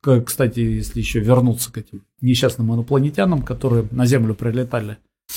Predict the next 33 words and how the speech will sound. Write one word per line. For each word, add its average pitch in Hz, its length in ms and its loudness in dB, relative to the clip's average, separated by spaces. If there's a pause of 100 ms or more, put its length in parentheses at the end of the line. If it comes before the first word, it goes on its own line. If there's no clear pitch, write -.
(280)
э, 113 120 2
тоже, 123 280 4
если 120 180 0
вдуматься, 143 640 0
может - 260 0
быть, 135 140 0
они 151 180 4
летели 147 360 2
с 131 100 0
миром, 175 360 6
но 117 120 0
как, - 280 -4
как 147 200 -2
начинается 131 420 2
любой 131 200 2
фильм? 113 260 0
Летят 127 300 0
ино-, 123 280 0
инопланетяне, 151 640 2
подлетают 143 480 2
к 117 40 2
Земле, 160 340 4
видят 123 400 4
американцев, 123 720 2 (400)
<laughs> - 340 -12
и 143 80 8
вот 131 200 8
тут 190 160 4
начинается 131 500 2
мочило. - 420 2 (180)
<laughs> 165 180 6
То 196 60 4
есть, - 200 0